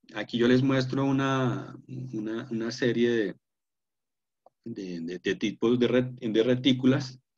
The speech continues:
eh, pero como yo les comento, hay, dependiendo de, de la clasificación, pues, eh, varía. Eh,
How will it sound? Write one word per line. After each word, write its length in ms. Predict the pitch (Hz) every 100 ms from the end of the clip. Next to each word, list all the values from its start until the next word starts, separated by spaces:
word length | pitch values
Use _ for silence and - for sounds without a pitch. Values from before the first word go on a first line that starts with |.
| - _ _ _ _ -
eh, 280 | 98 95 90
pero 180 | 98 95
como 160 | 98
yo 40 | 95
les 160 | 123
comento, 460 | 127 104 95 98 117
hay, 120 | 113
dependiendo 840 | 113 104 104 98 107 107 104 120
de, 520 | 127 110 92 87 85 -
de 280 | - 104
la 120 | 101 92
clasificación, 880 | 101 90 101 98 95 95 101 98
pues, 340 | - 120 113 - _ _ _ _
eh, 380 | 107 101 95 92
varía. 480 | 90 104 101 101 90 _ _ _ _ _ _ - - - _ _ _ _ _ _ _ _
Eh, 500 | - 131 135 135 127